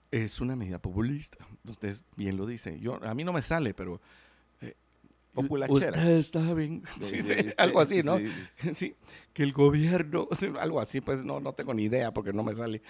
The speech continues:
Speaker 1: Entonces, lo que se pretende es tenerlo en los mítines, ¿sí?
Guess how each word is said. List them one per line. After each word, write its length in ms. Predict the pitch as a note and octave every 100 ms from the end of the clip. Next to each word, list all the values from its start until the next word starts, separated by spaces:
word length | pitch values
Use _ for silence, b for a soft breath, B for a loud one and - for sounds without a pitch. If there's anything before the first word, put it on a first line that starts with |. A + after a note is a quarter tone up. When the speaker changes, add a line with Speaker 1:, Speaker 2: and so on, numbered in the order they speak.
| B B B
Speaker 1:
Entonces, 320 | D#3+ F#3+ G3+
lo 140 | F3 D3
que 100 | D3
se 120 | D3+
pretende 360 | C#3+ - F#3
es 80 | G3
tenerlo 440 | F#3+ E3 G#3+ F#3 B2
en 40 |
los 140 | A2
mítines, 500 | A2+ B2 B2+ - - - B B
¿sí? 260 | C#3+ D#3